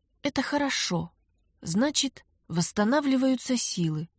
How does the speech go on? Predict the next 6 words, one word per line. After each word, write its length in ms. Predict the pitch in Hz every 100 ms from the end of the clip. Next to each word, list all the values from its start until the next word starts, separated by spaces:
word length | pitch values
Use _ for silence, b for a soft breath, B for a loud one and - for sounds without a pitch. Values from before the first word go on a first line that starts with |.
| _ -
потраченные 800 | 196 214 202 - 170 165 165 175
на 100 | 196
лечение, 640 | 233 - 196 160 147 165 - _ _ _ _
и 100 | 160
восстанавливаются 1080 | 160 - 165 160 170 220 214 165 151 - 151
быстро. 500 | 143 151 - -